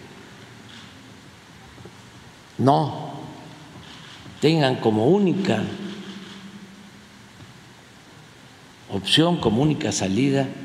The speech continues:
el echarse a andar y abandonar a sus familias para ir a buscar trabajo, para ir a buscar algo que mitigue su hambre y su pobreza.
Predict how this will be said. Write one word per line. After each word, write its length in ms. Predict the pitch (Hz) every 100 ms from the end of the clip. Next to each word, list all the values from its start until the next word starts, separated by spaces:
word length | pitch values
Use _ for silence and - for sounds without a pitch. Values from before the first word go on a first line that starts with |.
| - - - - - - -
el 100 | 107
echarse 440 | - 147 151 147
a 40 |
andar 300 | 120 117 143
y 80 | 151
abandonar 440 | 117 113 101 120 135
a 80 |
sus 220 | 123 110 104
familias 560 | 104 127 131 127 - - - - - - - - - - - - - - -
para 200 | 117 123
ir 140 | 160
a 40 | 151
buscar 400 | 113 - 139 131 - - - - - - - - - - - - - - - - - - -
trabajo, 520 | 110 117 139 - - - - - -
para 160 | 110
ir 60 | 143
a 40 |
buscar 340 | 131 - 135 139
algo 240 | 143 131
que 140 | - 113
mitigue 400 | 104 120 147 120
su 160 | 120
hambre 220 | 135 127
y 20 | 113
su 180 | 107
pobreza. 500 | 104 104 117 131 -